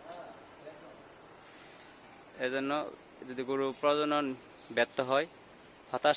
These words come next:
হওয়া যাবে না, এটাকে আপনি পদক্ষেপ নিতে হবে, চেষ্টা করতে হইব। ফ্রিজিয়ান গরু একবার দুইবার বীজ মিস করতেই পারে, এটা স্বাভাবিক বিষয়, কিন্তু এটা যদি অধৈর্য হয়ে যান তাহলে হবে না।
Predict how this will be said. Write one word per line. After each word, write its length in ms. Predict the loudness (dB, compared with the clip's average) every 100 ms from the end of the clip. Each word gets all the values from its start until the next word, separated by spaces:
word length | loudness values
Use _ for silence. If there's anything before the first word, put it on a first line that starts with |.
| 4
হওয়া 120 | 2 2
যাবে 140 | -2
না, 40 | -2
এটাকে 180 | -2 -2 -2
আপনি 180 | -4 -6 -8 -16 -20 -20 -20 -20 -20 -20 -20 -20 -20 -20 -18 -16 -16 -16 -18 -16 -6
পদক্ষেপ 380 | -2 -2 -4 -8
নিতে 120 | -2 0
হবে, 120 | 0 -2
চেষ্টা 200 | -2 -2 -2
করতে 160 | -4 -4
হইব। 140 | -6 -8 -18 -20 -20 -20 -20 -20 -20 -20 -20 -20 -8
ফ্রিজিয়ান 340 | -4 0 2 2
গরু 140 | 2 2 4
একবার 180 | 2 0
দুইবার 220 | 2 0 -2 -10 -8
বীজ 200 | -6 -4 -4
মিস 120 | -6 -4
করতেই 280 | -8 -4 -6
পারে, 100 | -4
এটা 100 | -4 -4
স্বাভাবিক 300 | -4 -4 -6 -12
বিষয়, 200 | -14 -18 -20 -20 -20 -20 -20 -20 -20 -20 -20 -20 -20 -20 -20 -20 -18 -18 -14
কিন্তু 260 | -12 -8 -2 0
এটা 120 | 2 0 0
যদি 140 | 2 4
অধৈর্য 340 | 4 2 0 2 4
হয়ে 140 | 4
যান 100 | 2 -4
তাহলে 280 | -6 -4 -4 -4 -8 -20 -20 -10 0
হবে 200 | 2
না। 60 | 2